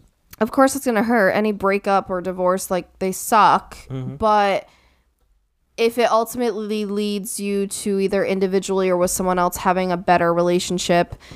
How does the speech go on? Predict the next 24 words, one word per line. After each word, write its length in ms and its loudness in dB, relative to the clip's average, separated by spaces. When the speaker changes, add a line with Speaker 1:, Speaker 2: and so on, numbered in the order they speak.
Speaker 1:
and, 400 0
uh, 380 4
taking 360 2
better 200 4
care 240 2
of 100 2
yourself 460 2
and 80 -4
all 140 2
that, 320 4
then 400 -2
hey, 340 2
it's, 280 0
you 100 -2
know, 140 2
it's 160 -2
worth 180 4
it, 80 0
because 220 -2
there 140 4
does 240 4
come 180 0
a 60 4
point, 640 4